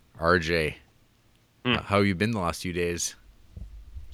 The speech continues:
Speaker 2: Uh, I've been okay the last few days.
Speaker 1: Have you been cr-,
Speaker 2: Uh,
Speaker 1: have you been cramming for, uh, ghoul school? <laughs> Huh?
Speaker 2: Uh, n-, not as much as I'd like to. I'm gonna, I'm, there's gonna be a final push for the finish here.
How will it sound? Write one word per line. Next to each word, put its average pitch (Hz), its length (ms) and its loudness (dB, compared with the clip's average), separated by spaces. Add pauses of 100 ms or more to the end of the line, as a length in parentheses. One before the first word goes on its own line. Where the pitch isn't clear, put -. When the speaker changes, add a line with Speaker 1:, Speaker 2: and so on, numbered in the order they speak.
(640)
Speaker 2:
Uh, 170 580 10
I've 196 100 6
been 320 140 6
okay 127 300 6
the 127 100 4
last 113 300 2
few 110 160 -2
days. 107 320 0
Speaker 1:
Have 90 100 0
you 90 80 2
been 87 240 0
cr-, 107 100 -2
Speaker 2:
Uh, 113 260 8
Speaker 1:
have 113 120 6
you 117 80 8
been 104 160 4
cramming 113 540 2 (240)
for, 92 300 2
uh, 85 180 4
ghoul 101 340 -2
school? 147 600 -4
<laughs> - 60 -10 (640)
Huh? 117 240 2 (160)
Speaker 2:
Uh, 143 320 12
n-, 151 300 2
not 190 180 10
as 233 160 4
much 156 260 4
as 143 120 0
I'd 120 160 6
like 131 240 6
to. 107 240 0
I'm 123 160 6
gonna, 165 440 8
I'm, 143 280 6
there's 170 160 6
gonna 220 180 2
be 185 120 4
a 135 60 4
final 131 360 8
push - 500 2 (220)
for - 160 4
the 113 100 4
finish 120 400 6
here. 113 300 2